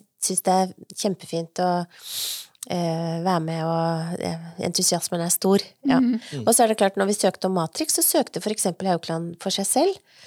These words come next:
Speaker 1: eh, <clears throat> men nå er de med,
Speaker 2: Ja.
Speaker 1: ikke sant? Så, og det er kjempefint, det er vi
Speaker 2: Mm.
Speaker 1: veldig glad for.
Speaker 2: Ja.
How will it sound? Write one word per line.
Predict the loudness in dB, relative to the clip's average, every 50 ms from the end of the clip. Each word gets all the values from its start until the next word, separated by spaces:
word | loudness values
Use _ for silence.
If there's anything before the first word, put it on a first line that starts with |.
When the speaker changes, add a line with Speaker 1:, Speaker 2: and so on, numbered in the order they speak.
| -20 -20 -20 _ _
Speaker 1:
eh, | 4 6 6 6 6 4 2 0 -2 -4 -8 _ _
<clears throat> | 0 2 4 4 2 0 _ _ _ _ -8 -8 -8 -8 -10 _ 0
men | 2 4 6
nå | 6 6 6 6
er | 4
de | 4 2
med, | 2 2 0 0 -6 _ _ _ _ -2
Speaker 2:
Ja. | 0 0
Speaker 1:
ikke | 0 -4 -8 -2
sant? | 0 0 0 0 -2
Så, | -4 -4 0 0 0 4
og | 2 2 4
det | 6 4
er | 4 4 2
kjempefint, | 2 0 -2 -2 -4 -8 -12 -6 -6 -6 -6 -4 -6
det | -6 0
er | 2
vi | 4 4 4 6
Speaker 2:
Mm. | 4
Speaker 1:
veldig | 4 4 4 0 -2 0 0
glad | 0 -2 0
for. | 0 0 0 0 -2 _ _ _ -2
Speaker 2:
Ja. | -2